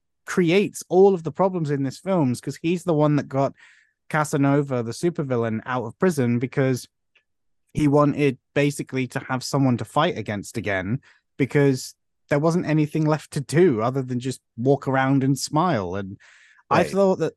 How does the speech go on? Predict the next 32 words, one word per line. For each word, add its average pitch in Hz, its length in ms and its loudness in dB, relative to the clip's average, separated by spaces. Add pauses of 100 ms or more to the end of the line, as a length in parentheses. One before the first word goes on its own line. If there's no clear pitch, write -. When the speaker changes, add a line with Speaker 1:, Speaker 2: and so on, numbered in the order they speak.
Speaker 1:
the, 143 380 2 (380)
Speaker 2:
<laughs> - 400 -18
Speaker 1:
even 196 220 2
though 202 120 4
it's 170 200 -4
not 160 280 2
a - 60 -6
particularly, 131 840 -2 (100)
you 147 200 -6
know, 120 80 0
it's 113 120 -4
not 214 140 2
a, 127 240 0
it's 143 220 -6
not 180 200 2
a, 135 400 2 (1500)
it's - 140 -6
not 220 140 6
a 190 40 6
well 160 280 4
thought 151 400 -2
out 143 300 0
critique 147 580 -6
of 123 120 -6
superheroes 104 920 -4
or 113 280 -6
by 135 160 0
any 143 160 0
stretch - 260 -4
of 127 60 -10
the 131 60 0
imagination, 123 800 -4